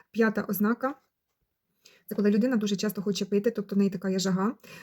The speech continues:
е, тому що, е, в крові піднімається цукор і організм вимагає води. Наступна, е, шоста проблема — це карієс зубів і запалювальні інфекції у зубах. Е, справа в тому, що цьому всьому, що я назвала і що далі буду називати, сприяє не лише сам цукор,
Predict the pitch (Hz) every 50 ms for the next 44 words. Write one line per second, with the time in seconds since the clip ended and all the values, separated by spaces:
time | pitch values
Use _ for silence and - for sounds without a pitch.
0 | - - 214 202 190 196 190 202 208 226 220 - 226 226 214 220 254 202 196 190
1 | 180 - - 202 190 226 233 - 202 202 202 196 196 185 196 185 175 - 202 202
2 | 214 214 - 214 208 202 196 196 196 220 208 208 196 196 190 180 196 196 202 196
3 | 196 196 - - _ - 190 196 190 185 180 175 175 _ - - - - - 196
4 | 196 190 202 220 202 202 190 190 196 - - - 202 196 196 196 185 185 - -
5 | 202 180 - 180 180 196 190 196 202 233 262 262 262 - - - 202 202 202 196
6 | - _ _ - 196 190 190 190 190 180 175 196 180 208 262 262 - - 202 220
7 | 226 - 180 196 180 202 208 208 202 196 196 196 196 196 196 185 - 196 202 196
8 | - - - 196 190 196 190 - 185 180 196 180 180 175 175 - _ _ _ -
9 | - - - - - - - 202 196 196 185 - - 208 208 208 190 196 - 247
10 | 349 339 - - - 208 190 - - - 175 - - 226 226 214 202 180 196 -
11 | 202 185 180 190 214 240 233 - 208 196 190 190 175 185 190 190 185 175 180 214
12 | 185 190 185 185 185 190 180 180 185 175 190 180 185 180 254 285 - _ _ _
13 | _ _ _ _ _ _ _ - - - - - 190 190 196 190 190 185 190 196
14 | 254 254 240 202 - 214 202 180 190 - 202 - 202 185 180